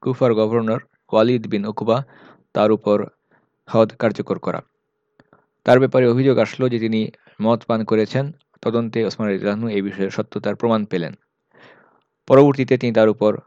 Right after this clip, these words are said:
শাস্তি কার্যকর করলেন, যদিও বা তিনি একজন গভর্নর কিংবা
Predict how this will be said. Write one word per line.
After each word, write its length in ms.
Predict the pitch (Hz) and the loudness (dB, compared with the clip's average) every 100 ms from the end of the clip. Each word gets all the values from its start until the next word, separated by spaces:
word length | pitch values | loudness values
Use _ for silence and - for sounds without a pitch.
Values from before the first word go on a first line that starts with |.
| _ | _
শাস্তি 420 | - 104 - 117 - - | -8 -8 -6 -10 -8 -2
কার্যকর 440 | 98 101 98 95 | 0 0 -4 -4
করলেন, 340 | - 101 117 139 _ _ | -2 -2 -4 -8 _ _
যদিও 300 | 104 110 120 | -2 0 0
বা 120 | 113 107 | 0 -2
তিনি 200 | 107 104 | -2 -4
একজন 320 | 98 98 95 | -2 -4 0
গভর্নর 460 | 101 113 117 117 | 0 0 0 -4
কিংবা 380 | 120 101 101 95 | -4 -4 -2 -4